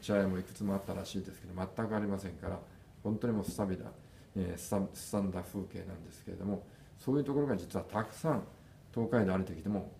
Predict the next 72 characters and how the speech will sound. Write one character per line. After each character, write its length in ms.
あ 60
っ 100
た 100
わ 140
け 60
で 80
す 80
ね。 200
こ 80
れ 60
か 100
ら 60
お 40
そ 80
ら 100
く 80
中 240
山 200
道 80
も 120
そ 140
う 60
い 20
う 40
こ 100
と 80
だ 80
ろ 200
う 40
と 60
思 120
う 60
ん 100
で 100
す 100
ね。 120
で、 80
そ 140
う 60
す 100
る 80
と、 340
我 120
々 280
が 260
え 40
ー、 200
じ-、 220
次 100
世 20
代 180
に 140
残 220
し 100
て 80
い 40
き 80
た 120
い、 80
次 200
の 100
世 100
代 140
に 80
残 200
し 80
て 80
い 40
き 80
た 100
い 60
日 120